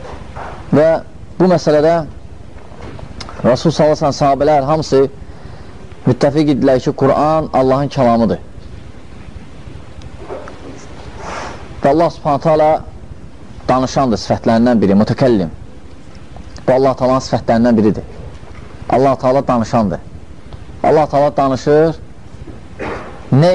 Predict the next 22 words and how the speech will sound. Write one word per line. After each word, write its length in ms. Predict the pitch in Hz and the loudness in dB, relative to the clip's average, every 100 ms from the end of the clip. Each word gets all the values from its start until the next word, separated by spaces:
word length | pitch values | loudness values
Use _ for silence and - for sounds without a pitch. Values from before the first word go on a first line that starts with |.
| 165 | 4
istəyir 480 | - - 165 185 127 | 0 4 6 6 4
və 80 | 143 | 4
nə 120 | 160 165 | 4 4
vaxt 240 | - - | 2 -4
istəyir. 380 | - 101 80 - - - - - - - - - - - - - - - - - - - - - - - - - - - - | -2 -2 -2 -6 -16 -16 -16 -18 -18 -18 -18 -18 -16 -16 -16 -14 -14 -14 -14 -16 -16 -14 -14 -14 -14 -14 -14 -14 -14 -2 4
Və 180 | 156 165 - - - - - - - - - - | 4 4 2 -6 -16 -16 -18 -16 -16 -14 -14 0
bu 80 | 170 | 2
da 120 | 165 160 | 4 4
sələfin 380 | - 175 143 147 | 2 2 2 0
məzhəbidir, 460 | 135 - 131 110 101 | 0 4 4 6 6
elə 120 | 120 | 4
budur. 220 | 120 92 - - | 4 2 -2 -10
Sələfin 360 | - 123 123 123 | 0 2 4 4
məzhəbi 320 | 120 131 135 | 4 4 4
odur 140 | 131 110 | 4 4
ki, 140 | 143 156 | 4 4
Allah 240 | 120 127 123 | 6 4 4
Taala 220 | 127 131 139 | 4 2 4
danışandır, 440 | 123 117 127 117 | 2 4 4 4
mütəkəllimdir, 460 | 113 - 143 113 92 | 2 4 2 2 -2
sifətlərindən 440 | 120 110 120 131 117 | -2 2 2 4 4
biri. 160 | 101 | 4